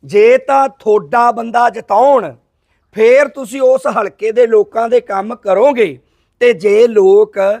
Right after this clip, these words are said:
ਕਿਸੇ ਦੂਜੀ ਪਾਰਟੀ ਦਾ ਬੰਦਾ ਉਮੀਦਵਾਰ ਜਿਤਾ ਦੇਣ, ਫੇਰ ਤੁਸੀਂ ਉੱਥੋਂ ਦੇ ਲੋਕਾਂ ਦੇ ਕੰਮ ਨਹੀਂ ਕਰੋਗੇ। ਵਾਹ ਬਈ ਵਾਹ, ਆਹ ਤਾਂ ਤਾੜੀਆਂ ਵਾਲੀ ਗੱਲ ਬਣਦੀ ਹੈ।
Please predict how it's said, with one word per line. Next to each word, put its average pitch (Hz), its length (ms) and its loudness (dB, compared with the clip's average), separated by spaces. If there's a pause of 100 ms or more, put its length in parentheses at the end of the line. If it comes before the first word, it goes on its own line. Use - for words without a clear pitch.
(300)
ਕਿਸੇ 190 260 -2
ਦੂਜੀ 185 420 -8
ਪਾਰਟੀ 269 400 -2
ਦਾ 302 140 -2
ਬੰਦਾ 277 300 -4
ਉਮੀਦਵਾਰ 269 420 -6
ਜਿਤਾ 262 300 -2
ਦੇਣ, 269 240 0 (680)
ਫੇਰ 247 280 2
ਤੁਸੀਂ 294 360 -10
ਉੱਥੋਂ 254 320 -4
ਦੇ 247 120 -2
ਲੋਕਾਂ 208 380 -4
ਦੇ 208 100 -8
ਕੰਮ 202 280 -8
ਨਹੀਂ 233 340 -8
ਕਰੋਗੇ। 180 440 -6
ਵਾਹ 170 360 0
ਬਈ 170 260 -4
ਵਾਹ, 165 320 -2 (680)
ਆਹ 240 100 2
ਤਾਂ 285 200 -2
ਤਾੜੀਆਂ 262 400 -2
ਵਾਲੀ 311 200 -2
ਗੱਲ 226 180 -2
ਬਣਦੀ 175 400 -16
ਹੈ। - 40 -20